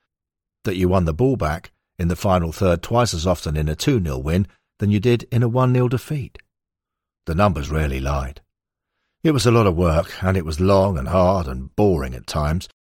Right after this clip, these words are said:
but when you see the results on the pitch, you give it a go, because this stuff was helping us to be successful. It also meant that everything we did in training made sense.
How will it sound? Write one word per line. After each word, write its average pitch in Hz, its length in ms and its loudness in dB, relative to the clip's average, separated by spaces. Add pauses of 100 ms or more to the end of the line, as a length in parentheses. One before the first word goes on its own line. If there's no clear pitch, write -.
(180)
but - 140 -12
when 110 140 2
you 117 80 0
see 117 180 -2
the 95 120 0
results 95 440 0
on 82 60 -6
the 82 80 -6
pitch, - 460 -6 (100)
you 80 80 -10
give 78 160 -8
it 78 100 -6
a 76 40 -8
go, 101 360 -4
because - 300 -12
this 107 160 0
stuff - 320 -2
was 82 120 -4
helping 80 280 -4
us 85 140 -2
to - 80 -10
be 87 120 -2
successful. - 680 -6 (640)
It 82 140 -4
also 131 280 2
meant 85 240 0
that 85 180 -6
everything 135 400 0
we 120 80 0
did 98 180 -2
in 90 120 -2
training 78 380 -2
made 82 200 -2
sense. 95 420 -6